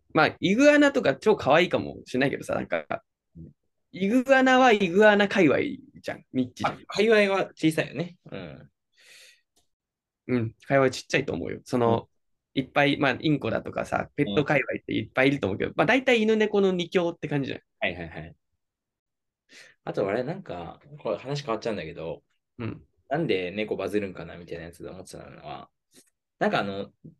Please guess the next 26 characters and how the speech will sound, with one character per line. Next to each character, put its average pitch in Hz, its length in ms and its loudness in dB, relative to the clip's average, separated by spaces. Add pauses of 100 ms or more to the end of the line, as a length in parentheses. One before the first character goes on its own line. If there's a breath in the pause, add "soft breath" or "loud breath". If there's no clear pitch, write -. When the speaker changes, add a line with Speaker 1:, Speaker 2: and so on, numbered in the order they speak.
(180)
Speaker 2:
と 330 120 0
に 339 120 4
か - 140 0
く 101 500 -4 (280)
熱 160 340 2
量 151 180 6
高 120 280 -4
い 92 220 -2
イ 101 40 -10
メ 107 160 -2
ー - 20 -8
ジ 92 120 -8
が 85 260 -8
あ 95 40 -8
り 95 100 -6
ま 92 100 -10
し - 120 -12
て、 - 300 -10 (140)
猫 95 260 -6
好 98 80 -6
き 101 60 -8
の 95 100 -8
人 - 140 -18
た 85 120 -10
ち 85 200 -14
は。 120 220 -14